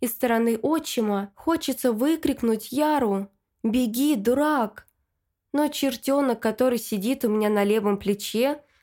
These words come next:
настоятельно не рекомендует этого делать. Жарова никто не дергал за язык.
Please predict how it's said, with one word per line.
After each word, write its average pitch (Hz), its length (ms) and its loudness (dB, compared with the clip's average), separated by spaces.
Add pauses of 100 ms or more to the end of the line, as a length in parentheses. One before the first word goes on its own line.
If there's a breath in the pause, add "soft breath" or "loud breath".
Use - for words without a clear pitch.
настоятельно 254 840 0
не 214 180 2
рекомендует 220 800 0
этого 202 260 0
делать. 226 640 -2 (540)
Жарова 254 520 2
никто 214 380 0
не 254 200 2
дергал 208 420 0
за 196 140 -4
язык. 233 680 -4